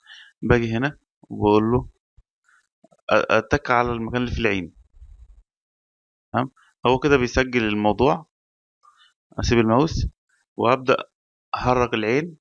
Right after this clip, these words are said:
فتبدأ الماوس يتحرك معاها زي ما يتحرك. يعني أجيب ال-، الراس مثلًا فوق، تلاقي الماوس طلع ونزل زي ما أنا عايز، وتقدر ت-، ت-، تظبط شوية خصائص. تمام؟ أهو، أنا ممكن أقول له من السيتنج،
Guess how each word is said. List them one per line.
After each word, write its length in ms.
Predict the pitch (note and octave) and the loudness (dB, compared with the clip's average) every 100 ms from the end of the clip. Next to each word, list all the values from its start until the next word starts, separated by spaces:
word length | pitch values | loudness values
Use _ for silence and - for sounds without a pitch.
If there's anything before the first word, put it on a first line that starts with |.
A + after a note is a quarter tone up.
| _ _ _ - | _ _ _ -4
فتبدأ 400 | A2 B2+ A#2+ A#2 | 0 2 2 2
الماوس 260 | A2+ A#2 | 2 -2
يتحرك 280 | - A#2+ A2+ | -4 -4 -4
معاها 380 | A2 G#2+ D3 E3+ _ _ _ _ _ _ - | -2 -4 -4 -10 _ _ _ _ _ _ -4
زي 200 | G#2+ A#2 | 2 4
ما 100 | A#2 | 2
يتحرك. 320 | A2 G#2+ - | 2 -2 -2
يعني 180 | G2+ G#2+ | -4 -2
أجيب 260 | A2 A2 | -4 -2
ال-، 460 | A2 - - G2 G2+ | -2 -4 -8 -8 -2
الراس 240 | A2 A#2 A#2+ | -2 -2 -4
مثلًا 200 | A#2 A2 | -8 -6
فوق، 200 | A#2 C3 | -4 -2
تلاقي 140 | A#2 | -2
الماوس 220 | A2+ A#2 A2+ | 0 -2 -2
طلع 380 | B2 C3 D3+ D#3 _ | 0 2 0 -6 _
ونزل 520 | G2 A2+ A#2 C3+ C#3+ - _ _ _ _ - | -6 -2 0 -2 -4 -10 _ _ _ _ -4
زي 80 | A2 | -2
ما 60 | |
أنا 80 | A2 | 0
عايز، 380 | A2 C3+ C#3+ - _ _ _ _ | 2 2 -2 -10 _ _ _ _
وتقدر 480 | A2 A2 C3+ B2+ A#2+ | 2 4 4 4 2
ت-، 260 | - A2 - - | -2 -14 -14 -8
ت-، 240 | - - - | -8 -8 -2
تظبط 340 | A#2 B2+ B2 | 0 2 2
شوية 160 | - B2 | 0 0
خصائص. 640 | - A#2+ C3 - - - - - - _ _ _ _ _ _ _ _ _ | 0 0 0 -2 -8 -16 -20 -20 -20 _ _ _ _ _ _ _ _ _
تمام؟ 240 | G#2 A#2 D3 _ _ _ - _ - | -2 0 -2 _ _ _ -20 _ -6
أهو، 220 | A2 G#2+ - - - | -4 -4 -6 -6 0
أنا 80 | |
ممكن 180 | A2 A2 | 0 2
أقول 220 | A2+ A2 | 2 4
له 120 | A2 G#2 - - | 2 0 -4 -6
من 260 | G#2 G#2 G#2 | -4 -2 0
السيتنج، 440 | A2 B2 D3+ D#3 | 0 0 -2 -4